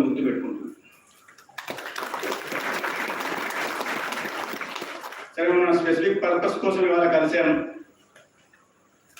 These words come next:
జాతీయ స్థాయిలో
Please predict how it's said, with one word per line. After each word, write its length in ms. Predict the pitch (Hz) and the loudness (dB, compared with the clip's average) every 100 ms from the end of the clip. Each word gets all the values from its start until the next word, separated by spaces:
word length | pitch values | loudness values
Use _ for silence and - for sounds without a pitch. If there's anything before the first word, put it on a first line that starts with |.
| - _ _ _ _ _ _ _ _ _ _ _ _ _ _ _ _ _ _ _ | -20 _ _ _ _ _ _ _ _ _ _ _ _ _ _ _ _ _ _ _
జాతీయ 300 | 185 143 160 | 0 2 2
స్థాయిలో 640 | 156 160 160 156 147 - - | 2 4 4 6 4 2 -2